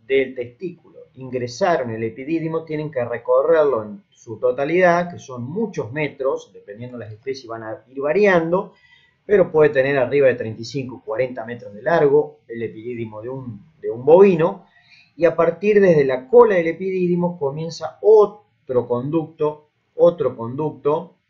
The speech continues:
más recto, no tan enroscado como ocurre con el epidídimo, que se denomina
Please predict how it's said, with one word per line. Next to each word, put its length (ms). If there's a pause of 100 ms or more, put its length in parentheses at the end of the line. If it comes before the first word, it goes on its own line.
(760)
más 260
recto, 500
no 320
tan 200
enroscado 560
como 180
ocurre 320
con 160
el 100
epidídimo, 640
que 140
se 200
denomina 840